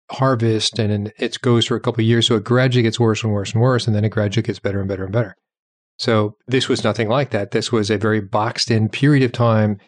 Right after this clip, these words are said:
And so what we learned about that is not only the different times, the different portions of a woman's pregnancy,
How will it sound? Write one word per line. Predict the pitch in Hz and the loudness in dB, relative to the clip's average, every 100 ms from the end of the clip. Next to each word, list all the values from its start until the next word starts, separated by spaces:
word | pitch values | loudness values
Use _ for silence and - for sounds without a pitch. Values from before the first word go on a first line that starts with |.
| _ 123 | _ -8
And | 110 | -2
so | 131 | -2
what | 139 | 0
we | |
learned | 139 170 226 233 127 113 | 0 2 4 4 2 2
about | 107 101 98 | 2 0 0
that | 107 104 107 | 0 0 0
is | 110 | 2
not | 131 131 | 2 4
only | 131 123 113 101 _ _ _ | 4 2 0 -2 _ _ _
the | 120 | -2
different | 139 135 127 | 0 0 0
times, | 127 117 113 107 - _ _ _ | 2 2 2 -2 -8 _ _ _
the | 117 | -4
different | - 123 123 113 - | -2 0 -2 -2 -4
portions | - 151 131 113 107 107 - _ | 0 2 0 -2 -4 -6 -10 _
of | 113 107 107 107 - | -4 0 0 -4 -4
a | 117 | 0
woman's | 120 113 101 | 2 2 0
pregnancy, | - 196 143 - 95 | 0 0 0 -4 -6